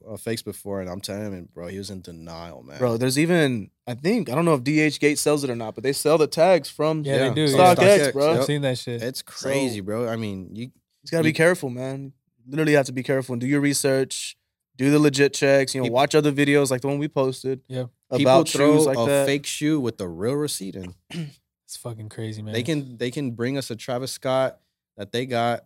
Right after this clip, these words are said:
Speaker 1: for, it's a fake pair, and they probably have a legit pair somewhere else that they actually hit on sneakers, and they're trying to get up on us and throw the fake pair in with the legit receipt.
Speaker 3: Yeah.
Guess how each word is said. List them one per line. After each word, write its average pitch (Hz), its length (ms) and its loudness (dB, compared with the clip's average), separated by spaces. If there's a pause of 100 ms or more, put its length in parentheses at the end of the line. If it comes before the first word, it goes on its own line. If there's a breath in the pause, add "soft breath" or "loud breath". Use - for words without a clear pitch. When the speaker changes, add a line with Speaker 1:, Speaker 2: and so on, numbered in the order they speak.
Speaker 1:
for, 92 220 -14 (240)
it's 95 160 -14
a 90 60 -14
fake 139 300 -6
pair, 135 440 -6 (240)
and 92 320 -14
they 90 100 -14
probably 120 240 -4
have 123 120 -4
a 123 40 -4
legit 110 340 -6
pair 131 160 -6
somewhere 139 360 -6
else 135 160 -4
that 95 160 -10
they 95 160 -8
actually 101 320 -8
hit 127 120 -6
on 135 100 -8
sneakers, 104 440 -10
and 87 120 -12
they're 90 100 -12
trying 104 220 -12
to 95 40 -12
get 95 180 -10
up 123 200 -8
on 101 120 -8
us 98 280 -10
and 85 180 -16 (160)
throw 95 140 -8
the 104 60 -8
fake 110 300 -8
pair 120 240 -4
in 117 60 -6
with 104 160 -8
the 95 160 -8
legit 90 380 -10
receipt. 107 360 -12 (120)
Speaker 3:
Yeah. 117 180 -6